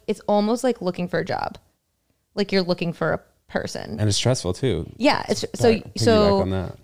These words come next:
Speaker 1: yeah, and you're like, and so I just, like, get so frustrated when I feel like I've got, I walked or, like, I went somewhere for an hour. I took a train an hour,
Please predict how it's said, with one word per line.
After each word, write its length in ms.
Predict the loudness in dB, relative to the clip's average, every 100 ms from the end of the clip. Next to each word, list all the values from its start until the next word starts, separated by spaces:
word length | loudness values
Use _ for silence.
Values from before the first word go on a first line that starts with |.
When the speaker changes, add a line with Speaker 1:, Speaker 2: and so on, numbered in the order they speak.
| _ _ _ _ -20 -4
Speaker 1:
yeah, 260 | 0 0 2
and 80 | 4
you're 120 | 4
like, 380 | 6 4 2 -4 _ _ -2
and 140 | 0 2
so 220 | 2 2 0
I 120 | 2
just, 340 | 2 0 -2 0
like, 160 | 0
get 160 | 0 -2
so 220 | 0 0
frustrated 320 | 2 0 0
when 100 | 0
I 100 | 0
feel 200 | 0 0
like 140 | 2 0
I've 180 | 0 0
got, 180 | 0 2
I 100 | 0
walked 560 | 0 0 2 0 -2 -2
or, 160 | 2 4
like, 140 | 2
I 100 | 2
went 220 | 0 -2
somewhere 200 | -2 -2
for 120 | 0 0
an 80 |
hour. 440 | 0 0 0 0 -2 -8 -14 -6
I 40 |
took 160 | -2 0
a 20 |
train 240 | 2 4 4
an 80 |
hour, 400 | 2 0 -4 -6